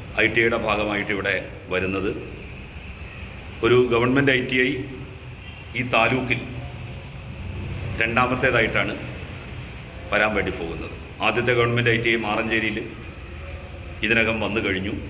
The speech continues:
രണ്ടാമത്തെ ഗവൺമെന്റ് ഐ ടി ഐ ആണ് എടപ്പാളിൽ യാഥാർത്ഥ്യമാകുന്നത്. മലപ്പുറം ജില്ലയിൽ ഗവൺമെന്റ് ഐ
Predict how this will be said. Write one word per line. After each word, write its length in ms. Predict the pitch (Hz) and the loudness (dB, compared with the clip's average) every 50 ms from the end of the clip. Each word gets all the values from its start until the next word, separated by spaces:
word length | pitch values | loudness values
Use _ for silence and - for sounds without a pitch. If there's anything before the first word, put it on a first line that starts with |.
| - - - - - - - - - - - - - 107 | -8 -8 -8 -4 -2 -2 -2 -2 -4 -6 -6 -2 0 0
രണ്ടാമത്തെ 460 | 110 123 135 147 151 156 147 151 147 123 | 2 4 6 6 6 6 4 2 2 2
ഗവൺമെന്റ് 340 | 120 117 113 117 117 113 113 110 | 2 2 2 2 2 2 2 0
ഐ 40 | 104 - | 0 0
ടി 80 | 104 104 104 104 | 0 0 0 2
ഐ 40 | 101 98 95 | 2 0 0
ആണ് 120 | 95 104 - - - - - - - - - - - 104 | 0 -2 -6 -8 -10 -12 -14 -14 -14 -14 -10 -4 -2 -2
എടപ്പാളിൽ 440 | 98 95 - - - - 95 - - - - - - - - - - - - - - - - - 87 | 0 0 0 2 2 2 2 0 -4 -6 -10 -12 -12 -14 -14 -14 -12 -12 -12 -12 -12 -12 -8 -2 2
യാഥാർത്ഥ്യമാകുന്നത്. 840 | 95 98 - 98 98 82 - 95 85 82 80 85 80 82 78 - - - - - - - - - - - - | 2 2 4 2 0 0 -2 -4 -4 -4 -6 -6 -6 -8 -10 -10 -10 -12 -12 -12 -12 -12 -12 -10 -8 -4 0
മലപ്പുറം 340 | 104 107 - - 123 123 123 117 | 0 0 2 2 0 0 2 0
ജില്ലയിൽ 300 | 113 113 117 120 127 - - - - - - - - - - - - - - - - - - - - - - - - - - - - 98 | 2 2 2 2 2 0 -2 -4 -6 -8 -10 -10 -10 -10 -10 -12 -12 -12 -12 -12 -12 -12 -12 -12 -12 -12 -12 -12 -12 -12 -10 -4 2 4
ഗവൺമെന്റ് 380 | 107 120 123 127 135 131 135 | 6 6 6 6 4 6 6
ഐ 20 | 127 | 4